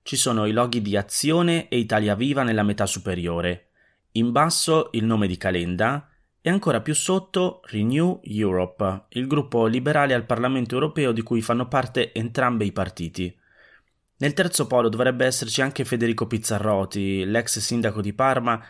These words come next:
e oggi esponente della lista civica nazionale. L'accordo in sintesi è questo, lo riassume il Corriere della Sera nelle pagine di oggi. Listone unico e non coalizione.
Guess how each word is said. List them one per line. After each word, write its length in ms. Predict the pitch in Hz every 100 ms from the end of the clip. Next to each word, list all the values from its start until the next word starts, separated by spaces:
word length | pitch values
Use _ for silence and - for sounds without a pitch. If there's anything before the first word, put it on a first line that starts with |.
| - _
e 140 | 123 127
oggi 420 | 151 127 139 -
esponente 540 | 117 - 127 123 113 104
della 180 | 110
lista 340 | 123 113 - 127
civica 460 | - 143 123 123
nazionale. 800 | 104 98 - 92 87 87 90 101 _ _ _ - - - _
L'accordo 460 | 147 165 156 113 110
in 80 | 120
sintesi 400 | 143 120 110 92
è 80 | -
questo, 440 | 82 - - 92
lo 100 | 101
riassume 440 | 107 104 120 113
il 100 | 104
Corriere 260 | - 117 123
della 180 | 107 110
Sera 220 | - 127
nelle 220 | 107 98
pagine 340 | 104 92 98 90
di 140 | 87
oggi. 480 | 82 80 85 90 - - _ _ _ _
Listone 500 | 127 147 - 127 101
unico 600 | 104 160 175 - 180 180
e 80 | 127
non 180 | 123 120
coalizione. 840 | 110 98 92 - 87 85 87 90